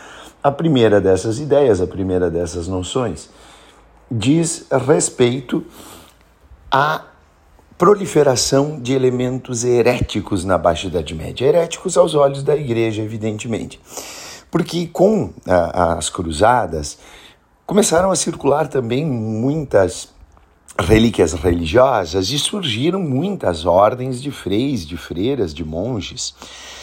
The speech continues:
E como a partir da, do, do renascimento comercial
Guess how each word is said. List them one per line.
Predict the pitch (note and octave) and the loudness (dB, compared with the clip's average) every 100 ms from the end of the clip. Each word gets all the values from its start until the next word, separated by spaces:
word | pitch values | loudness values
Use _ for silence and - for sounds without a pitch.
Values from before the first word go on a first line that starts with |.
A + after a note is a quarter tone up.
| - - - | -18 -18 -10
E | C3 | -6
como | - A3 G#3+ A#2 | 2 2 4 4
a | G2 | 2
partir | - A2 G#2 - D#3+ D#3 - | 4 0 0 -2 2 0 -2
da, | G2 F#2 G#2 A2 G#2 G2+ | -12 0 2 2 -2 -6
do, | F#2 F2+ F2+ | -8 -8 -6
do | F#2 G2 | 0 0
renascimento | G#2+ G2+ G2 A2+ A#2 - | 2 -2 -2 -4 -6 -4
comercial | A2 G#2 E2+ - F#2 D2+ | -2 -2 -4 0 0 0